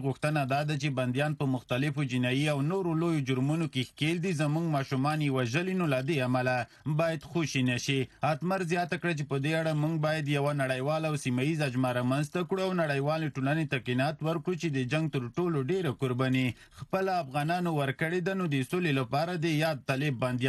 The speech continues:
خوشي شي. د ده په خبره د دوی د یادو طالب بندیانو د خوشي کېدو په اړه نړیوالې ټولنې ته په قناعت ورکولو بوخت دي. ښاغلي اتمر یادې خبري غونډې ته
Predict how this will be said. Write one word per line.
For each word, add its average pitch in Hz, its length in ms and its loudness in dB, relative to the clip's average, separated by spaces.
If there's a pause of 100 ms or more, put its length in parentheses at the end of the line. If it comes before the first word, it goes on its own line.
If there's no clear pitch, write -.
(180)
خوشي 131 340 0
شي. 139 160 0 (320)
د 170 100 2 (100)
ده 196 160 0
په 190 140 0
خبره 160 340 0 (100)
د - 20 2 (160)
دوی 180 220 0
د - 20 2 (120)
یادو 165 200 0 (100)
طالب 151 340 0
بندیانو 156 460 0
د 147 120 0
خوشي 131 280 -2
کېدو 143 340 0
په 156 100 2
اړه 160 120 0 (100)
نړیوالې 135 520 0
ټولنې 139 400 0
ته 160 140 0
په 131 140 0
قناعت 135 400 0
ورکولو 135 640 0
بوخت 123 300 0
دي. 131 120 2 (340)
ښاغلي 165 500 0
اتمر 156 300 0 (120)
یادې 151 300 0
خبري 131 420 0
غونډې 139 360 0
ته 120 80 0